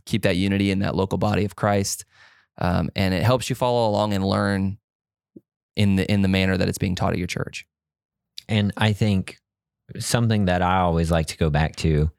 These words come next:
Speaker 2: as far as translations are concerned is you need to use the translation that you'll actually read. Uh,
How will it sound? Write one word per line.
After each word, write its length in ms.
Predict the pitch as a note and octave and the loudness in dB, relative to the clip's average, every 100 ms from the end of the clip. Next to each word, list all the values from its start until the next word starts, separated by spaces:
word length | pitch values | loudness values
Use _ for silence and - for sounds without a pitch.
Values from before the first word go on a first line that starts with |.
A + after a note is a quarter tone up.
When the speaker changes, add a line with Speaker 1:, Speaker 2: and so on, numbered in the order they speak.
| _ _ _ _ | _ _ _ _
Speaker 2:
as 120 | F2+ | -4
far 180 | - F2+ | 0 0
as 100 | E2 | 0
translations 680 | - E2 D#2 E2 E2 D#2 D#2 | 0 0 2 0 2 0 2
are 120 | D2 | 0
concerned 680 | - D2+ - D#2+ D#2 D2 - _ _ _ _ _ _ _ - | 0 -2 0 0 2 0 -2 _ _ _ _ _ _ _ -2
is 320 | F#2 D#2+ - | 0 0 -4
you 160 | - G#2+ | -2 2
need 240 | B2+ C3+ | 2 2
to 60 | G#2+ | 0
use 360 | G2+ G2 F#2+ F2+ | 2 2 0 -2
the 100 | E2+ | -2
translation 1000 | - F2+ E2+ D#2+ E2+ E2+ E2+ E2+ D#2+ - _ _ - | 0 0 0 0 0 2 0 2 0 -4 _ _ -4
that 220 | E2 - | -2 0
you'll 180 | E2 - - | 0 0 -2
actually 580 | E2+ E2+ G2 E2+ E2 | -2 0 0 2 2
read. 460 | D#2 D2+ C2+ B1 - _ _ _ _ _ _ _ _ _ | 2 0 0 -2 -6 _ _ _ _ _ _ _ _ _
Uh, 300 | F2 E2 D#2 | -2 0 0